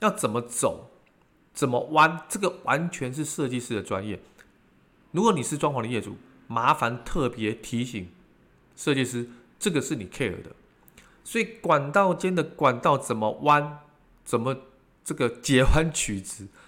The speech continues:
在管道间千万不要截弯取直哦。该要绕的，该要弯的，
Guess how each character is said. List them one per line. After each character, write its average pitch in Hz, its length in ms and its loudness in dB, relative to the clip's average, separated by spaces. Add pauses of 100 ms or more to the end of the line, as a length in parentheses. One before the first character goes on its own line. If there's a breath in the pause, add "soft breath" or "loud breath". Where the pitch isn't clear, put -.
(640 soft breath)
在 208 160 6
管 131 160 0
道 147 100 4
间 147 220 2
千 151 160 2
万 139 160 4
不 127 60 2
要 123 100 8
截 107 160 0
弯 110 140 0
取 95 120 -10
直 - 200 -12
哦。 - 180 -12 (400)
该 190 200 6
要 175 180 8
绕 156 280 6
的， 98 200 -8 (120)
该 175 140 4
要 170 160 6
弯 131 340 0
的， 101 220 -4